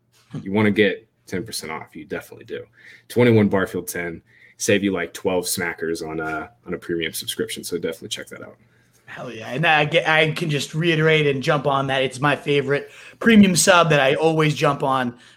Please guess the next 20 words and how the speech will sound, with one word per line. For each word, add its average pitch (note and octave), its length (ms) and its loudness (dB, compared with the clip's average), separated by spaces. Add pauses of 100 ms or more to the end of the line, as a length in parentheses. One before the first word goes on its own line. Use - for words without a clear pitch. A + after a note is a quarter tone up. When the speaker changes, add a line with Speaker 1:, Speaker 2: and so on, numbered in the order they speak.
Speaker 2:
first F3 320 4
thing D3 320 2
every, C#3 320 0
uh, A#2+ 320 -2
the B2+ 140 -2
last D3 260 2
two F#3 80 -4
years C3+ 280 4
since - 220 -8
it's B2 160 -12
been D3 160 2
started. C3 460 2 (400)
All D3+ 160 6
my C#3+ 160 4
favorite C3+ 320 -2
writers A#2 340 -6
are, B2 140 -2
are A#2+ 120 -4
there. A2+ 280 -4
So G#2+ 340 -6